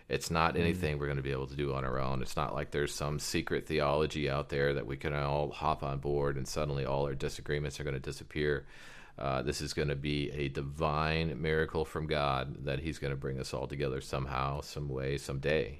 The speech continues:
Speaker 1: you know? And, um, so that,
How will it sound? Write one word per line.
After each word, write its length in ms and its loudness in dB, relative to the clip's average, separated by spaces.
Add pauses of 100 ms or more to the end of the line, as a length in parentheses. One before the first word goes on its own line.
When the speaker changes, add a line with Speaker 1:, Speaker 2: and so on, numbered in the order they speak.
Speaker 1:
you 100 -2
know? 280 -2
And, 180 -6 (640)
um, 480 0 (560)
so 360 2 (220)
that, 360 4